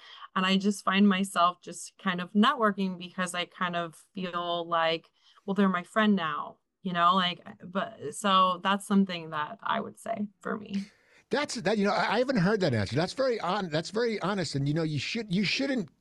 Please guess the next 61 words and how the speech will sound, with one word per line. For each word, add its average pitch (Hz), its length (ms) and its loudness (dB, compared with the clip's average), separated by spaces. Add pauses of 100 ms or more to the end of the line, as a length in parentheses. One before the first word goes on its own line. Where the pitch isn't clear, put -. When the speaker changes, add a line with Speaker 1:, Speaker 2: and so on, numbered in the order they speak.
(100)
Speaker 2:
you 180 140 0
should 220 160 -6
just 226 240 -2
ask 165 400 0
'em, 95 180 -2 (440)
because 175 360 2
I 170 120 4
know 214 100 4
Speaker 1:
I 226 40 4
Speaker 2:
that's 269 200 2
so 208 120 4
Speaker 1:
never 175 100 4
Speaker 2:
weird. 175 160 4
My 151 120 2
mom 147 260 6
Speaker 1:
have. 220 40 2
Speaker 2:
always 165 220 2
Speaker 1:
It's - 80 -4
Speaker 2:
said, 147 140 0
Speaker 1:
so - 40 2
Speaker 2:
"Just 208 240 -2
Speaker 1:
crazy. 190 60 -2 (240)
Speaker 2:
ask." 220 40 -4 (320)
I 170 140 0
know 220 240 0
you 185 160 2
feel 226 240 0
weird 175 260 0
asking 131 300 -2
your 123 80 -2
friend. 120 220 -4
It's - 100 -6
like 110 140 -2
if 110 80 -2
you 120 160 -2
wanna 120 160 -2
ask 113 260 -2
a 113 60 -4
friend, 113 240 -2
Speaker 1:
I - 20 -2
Speaker 2:
you 110 60 0
know, 107 100 0
for 104 140 -2
a 110 60 4
Speaker 1:
do. 101 40 2
Speaker 2:
ride 117 320 2
to - 80 -6
the 117 160 0
airport, 104 540 -2
you 107 40 -2
know, 113 80 0
like, 185 120 -2
"Hey, 247 260 0
can 185 240 -4
you," 175 120 -8
no, 147 120 -6
no, 147 300 -2
I'm 123 40 -4
not 190 120 -4
giving 110 160 -10
you, - 60 -18